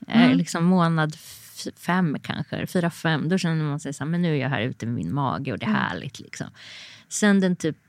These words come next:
Speaker 1: ja, men du vet, man har baby shower och, ja, men du vet, allt sånt var liksom toppen.
Speaker 2: Mm.
Speaker 1: Eh, och jag kunde jobba hemma för det var corona. Skitskönt.
Speaker 2: Exakt.
Speaker 1: Alltså,
Speaker 2: Gud, vad
Speaker 1: usch, vad hemskt
Speaker 2: härligt.
Speaker 1: det lät.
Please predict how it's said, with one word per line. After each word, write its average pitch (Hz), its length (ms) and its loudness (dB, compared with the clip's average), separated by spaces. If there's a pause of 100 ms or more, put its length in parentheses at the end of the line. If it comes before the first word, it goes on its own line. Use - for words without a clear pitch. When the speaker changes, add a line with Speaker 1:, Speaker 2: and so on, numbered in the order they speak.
(160)
Speaker 1:
ja, 196 100 0
men 185 180 4
du 170 60 0
vet, 170 140 0
man 180 120 2
har 180 80 2
baby 175 520 -2
shower 165 720 0
och, 160 240 0
ja, - 120 -2
men 254 180 2
du 254 80 -2
vet, 214 120 -4
allt 302 320 -4
sånt 208 400 2
var 175 100 4
liksom 143 380 -2 (280)
toppen. - 640 -4
Speaker 2:
Mm. 214 160 0 (180)
Speaker 1:
Eh, - 40 -2
och - 220 -4
jag 165 120 -2
kunde 156 160 0
jobba 156 180 2
hemma 160 320 0
för 170 100 -4
det 156 40 0
var 143 100 -2
corona. 151 540 0
Skitskönt. - 720 2
Speaker 2:
Exakt. - 600 0
Speaker 1:
Alltså, 262 180 4
Speaker 2:
Gud, 190 100 0
vad 214 100 6
Speaker 1:
usch, 180 60 -4
vad 190 100 8
hemskt 170 280 4
Speaker 2:
härligt. 165 380 2
Speaker 1:
det 156 80 -6
lät. 139 100 -10